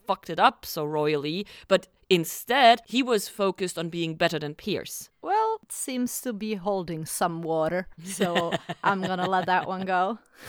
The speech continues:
Speaker 2: Was there anything fun?
Speaker 1: Yes.
Speaker 2: Oh, yeah, good.
Speaker 1: So, for this week's Facts and Fun, we, of course, have our usual ones, and boy, there's some curiousness there. We have a first-time director, Jim Vickers, who apparently is a stunt coordinator with one hundred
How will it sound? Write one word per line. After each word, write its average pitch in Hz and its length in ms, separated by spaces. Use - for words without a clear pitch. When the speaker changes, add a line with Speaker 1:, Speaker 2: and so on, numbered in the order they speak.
Speaker 2:
Was 311 220
there 415 300
anything 262 500
fun? 151 580
Speaker 1:
Yes. - 540
Speaker 2:
Oh, 508 400
yeah, 233 80
good. 466 380
Speaker 1:
So, 233 640
for 403 420
this 302 340
week's 220 300
Facts - 340
and 202 220
Fun, 151 440
we, 294 140
of 277 140
course, 202 240
have 226 280
our 214 160
usual 202 540
ones, 156 500
and 165 480
boy, 349 600
there's 247 240
some 165 200
curiousness 143 800
there. 98 320
We 285 160
have 320 240
a 233 40
first-time 254 880
director, 214 520
Jim 208 400
Vickers, 165 540
who 254 100
apparently 302 680
is 247 140
a 190 40
stunt - 600
coordinator 190 720
with 185 240
one 226 420
hundred 240 360